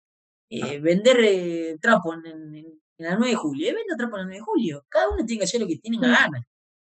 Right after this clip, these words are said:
Speaker 1: Después, eh, está en él si es feliz, no, no, pero yo creo que hay que buscarle eso. No sé si la felicidad plena, o después no sé si existe la felicidad plena. Creo que el humano llega a la felicidad plena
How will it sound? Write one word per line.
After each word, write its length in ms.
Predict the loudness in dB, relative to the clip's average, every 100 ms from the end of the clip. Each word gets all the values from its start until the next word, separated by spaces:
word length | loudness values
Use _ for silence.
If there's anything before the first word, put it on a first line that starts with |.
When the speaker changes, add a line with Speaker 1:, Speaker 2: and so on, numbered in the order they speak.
| _ _ _
Speaker 1:
Después, 500 | 2 6 4 4 -2
eh, 320 | -12 -10 -12 _
está 840 | -10 4 6 6 4 2 -6 -12 _ _ _ _ _ -8
en 180 | 0
él 140 | 2 2
si 380 | 0 -4 -4 -8
es 100 | -10
feliz, 220 | -12 -10
no, 120 | -8
no, 180 | -6 -6
pero 140 | -6 -4
yo 120 | 0
creo 120 | 2
que 80 | 2
hay 60 | 2
que 60 |
buscarle 360 | 0 4 2 2
eso. 220 | -4 -8 -10 _ _ _
No 80 | 4
sé 100 | 6
si 80 |
la 120 | 6 2
felicidad 560 | 0 -4 -4 -4 -4
plena, 460 | 0 0 0 -6 -8
o 40 | -10
después 200 | -12 -8
no 80 |
sé 100 | -4
si 100 | -4
existe 300 | -4 -10 -12
la 120 | -12 -10
felicidad 400 | -12 -8 -8 -8
plena. 240 | -12 -14 _ _ _ _ _ _ _ _ _
Creo 200 | 4 6
que 260 | 4 0 -2
el 240 | -2 -2
humano 260 | 2 4 4
llega 220 | 4 6
a 40 |
la 100 | 4
felicidad 380 | 2 -2 0 0
plena 440 | 2 2 2 0